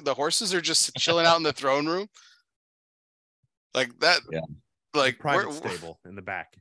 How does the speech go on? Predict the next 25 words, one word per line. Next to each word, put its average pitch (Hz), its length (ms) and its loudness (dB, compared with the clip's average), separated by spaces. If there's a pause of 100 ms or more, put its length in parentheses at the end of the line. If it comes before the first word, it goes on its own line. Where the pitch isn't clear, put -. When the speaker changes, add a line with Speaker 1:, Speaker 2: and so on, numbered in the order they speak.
(140)
Speaker 1:
<laughs> - 220 -8
Yeah. 135 220 4
Speaker 2:
Private 98 260 -8
stable. - 360 -12 (200)
Speaker 1:
<laughs> - 540 -4 (1500)
I - 60 0
don't 170 160 4
get 185 160 4
it. 139 100 4
I 139 140 4
was 143 120 0
like, 143 160 4
"Where 233 140 0
the 339 160 4
fuck - 320 -4
are 349 60 -6
the 330 100 -4
hor-, 302 300 -8
where 240 100 0
did 285 80 -6
the 294 80 -2
horses 285 360 -4
come 156 200 -2
from?" 101 360 -4 (920)
Uh, 131 180 0